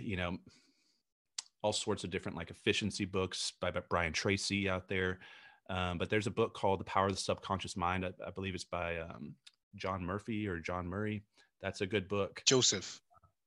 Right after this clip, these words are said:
Speaker 1: Joseph Murphy, Joseph Murphy, good.
Speaker 2: Yep.
Speaker 1: Yep, thank you. Um, Bob Proctor's book, uh, what is it called? Born to Be Sold or something? I can't even, I've read so many there in the past, but I'd probably read any, but any books by Napoleon Hill, Bob Proctor, Brian Tracy, Les Brown, Zig Ziglar, John Maxwell.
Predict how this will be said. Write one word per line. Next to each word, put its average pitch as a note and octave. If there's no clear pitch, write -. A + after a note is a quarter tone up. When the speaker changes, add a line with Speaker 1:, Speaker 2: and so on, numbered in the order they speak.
Speaker 1:
Joseph G#2+
Murphy, F2
Joseph F#2
Murphy, F2
good. F2+
Speaker 2:
Yep. C#3
Speaker 1:
Yep, -
thank F#2
you. F#2+
Um, F2+
Bob G2+
Proctor's F#2+
book, F#2+
uh, E2+
what F2+
is E2
it -
called? E2+
Born F#2
to F2+
Be F2
Sold B2
or C#3
something? G#2+
I -
can't G2
even, F2
I've A2
read B2
so A2
many G2+
there F#2
in G#2+
the F#2+
past, E2+
but G#2+
I'd C#3
probably C3+
read G#2
any, G2
but F#2
any A#2
books G2
by F2+
Napoleon G#2
Hill, F#2
Bob F#2
Proctor, F2
Brian F2
Tracy, E2+
Les F2
Brown, E2+
Zig E2+
Ziglar, F2
John F2+
Maxwell. E2+